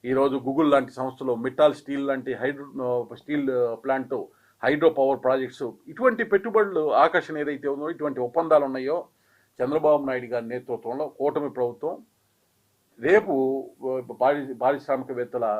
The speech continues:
సదస్సులో ఈ యొక్క పదకొండు లక్షల కోట్లు ఇప్పటి వరకు ఏదైతే వచ్చిందో దానికి అదనంగా కార్యాచరణ రూపం దాల్చేటటువంటి ఎంఓయూలు చేసుకునేటటువంటి అవకాశం స్పష్టంగా ఉంది. ఒకవైపు లోకేష్ గారు ఆస్ట్రేలియా, మరొక వైపు చంద్రబాబు నాయుడు గారు దుబాయ్ పర్యటనలు ఏవైతే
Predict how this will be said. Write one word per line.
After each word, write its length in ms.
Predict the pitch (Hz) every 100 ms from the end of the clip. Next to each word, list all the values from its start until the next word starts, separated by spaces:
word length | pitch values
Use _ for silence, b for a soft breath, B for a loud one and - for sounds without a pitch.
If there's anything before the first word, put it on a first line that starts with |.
| 101 -
సదస్సులో 440 | 123 123 123 127 107 107 _ _ _ _ -
ఈ 140 | 180 202
యొక్క 220 | 202 175 -
పదకొండు 380 | 151 175 196 190
లక్షల 260 | 185 - 175 165
కోట్లు 220 | 165 160
ఇప్పటి 180 | 151 160
వరకు 260 | 156 143 156 151 147 135 101 127
ఏదైతే 240 | 147 143 135
వచ్చిందో 220 | 127 160
దానికి 220 | 156 165 131
అదనంగా 460 | 131 151 156 151 131 117 - _ _ _ _ -
కార్యాచరణ 560 | 160 208 208 190 175 160
రూపం 220 | 156 147 147
దాల్చేటటువంటి 640 | 139 135 131 127 131 123 127
ఎంఓయూలు 380 | 127 131 127 120 107
చేసుకునేటటువంటి 680 | 110 - 110 107 110 104 107
అవకాశం 320 | 110 110 123 -
స్పష్టంగా 380 | 110 - 113 104
ఉంది. 140 | 87 85 90
ఒకవైపు 360 | 107 127 135 151 123 _ _ -
లోకేష్ 420 | 127 135 139 127 131
గారు 120 | 120
ఆస్ట్రేలియా, 440 | 123 127 123 131 139 135 117
మరొక 220 | 117 120 127
వైపు 180 | 135 135
చంద్రబాబు 400 | 160 131 127 127 123
నాయుడు 200 | 113 107
గారు 180 | 107 104 - _ _ _ _ 113
దుబాయ్ 360 | 147 170 214 196
పర్యటనలు 440 | 170 170 160 151 147
ఏవైతే 220 | 147